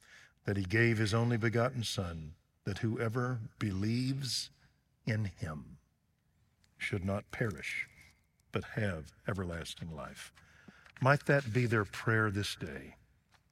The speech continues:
because that is all that is left for them to do. They don't have to make a pilgrimage. They don't have to offer up incense. They don't have to do a good work. They merely have to stop,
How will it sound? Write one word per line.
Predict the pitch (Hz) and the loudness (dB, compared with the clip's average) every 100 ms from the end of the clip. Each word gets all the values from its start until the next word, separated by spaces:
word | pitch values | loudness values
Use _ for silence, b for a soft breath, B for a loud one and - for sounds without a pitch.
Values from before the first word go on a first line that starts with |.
| _ | _
because | - 123 123 | 0 4 6
that | 135 | 6
is | 123 | 4
all | 139 127 131 | 4 2 2
that | 123 | 2
is | 113 | 2
left | 127 110 | 0 0
for | - | -2
them | 113 110 | -2 -2
to | 135 | -2
do. | 139 - 76 71 B B B B B | -2 -4 -4 -10 B B B B B
They | 120 | 2
don't | 120 110 | 4 2
have | 110 | 2
to | 113 | 2
make | 107 | 2
a | 101 | 0
pilgrimage. | - 131 110 95 95 95 160 - | 2 2 2 0 -2 -2 -4 -2
They | 127 | 0
don't | 113 | 0
have | 101 104 - | 0 -2 -4
to | 87 B B B B | -6 B B B B
offer | - 117 - 113 | 6 6 6 6
up | 107 - | 4 2
incense. | 113 104 - 90 131 - - | 0 2 0 -2 -4 -4 -2
They | 113 113 | 0 2
don't | 113 | 2
have | 98 104 - | 2 0 0
to | 98 | 0
do | 107 101 | 2 0
a | |
good | 90 98 | 0 -2
work. | 90 78 - - - _ _ B B B B - | -4 -8 -12 -16 -20 _ _ B B B B -2
They | 110 | 2
merely | 107 127 113 | 4 2 2
have | 123 - | 0 0
to | |
stop, | 135 - 95 85 | -2 -2 -2 -4